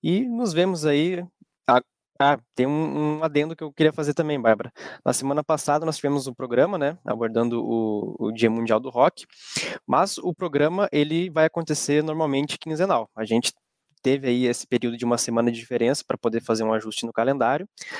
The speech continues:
mas a gente no, nos vê daqui a duas semanas trazendo ou te-, abordando arte e cultura nas suas mais diversas formas.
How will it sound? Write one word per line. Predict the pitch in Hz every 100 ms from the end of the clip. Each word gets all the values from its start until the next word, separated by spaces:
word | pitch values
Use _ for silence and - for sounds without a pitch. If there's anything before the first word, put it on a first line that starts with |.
| - -
mas | 113 123
a | 127
gente | 135 -
no, | 143 123
nos | 117 127 117
vê | 123
daqui | 143 135 139 151
a | 127 135
duas | 135 123 143
semanas | - 185 123 131 147
trazendo | - 139 127 127 139
ou | 131 147 156 156 _
te-, | 127 127 - - - -
abordando | - 147 180 160 160
arte | 139 147 -
e | 151
cultura | 131 - 135 156 - _
nas | 123 127
suas | - 135 135 -
mais | 123 117 123
diversas | 127 117 113 110
formas. | - - - - -